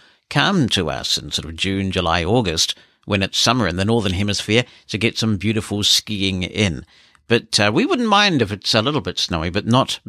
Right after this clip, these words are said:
being snowed in to the point that the airport's not open, so we can't get on with <laughs> our much anticipated and planned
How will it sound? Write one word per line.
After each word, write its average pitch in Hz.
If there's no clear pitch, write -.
being 107
snowed 104
in 87
to -
the 87
point 101
that 95
the 90
airport's 92
not 82
open, 85
so 101
we 110
can't 107
get 104
on 101
with 107
<laughs> -
our 180
much 135
anticipated 110
and 101
planned 110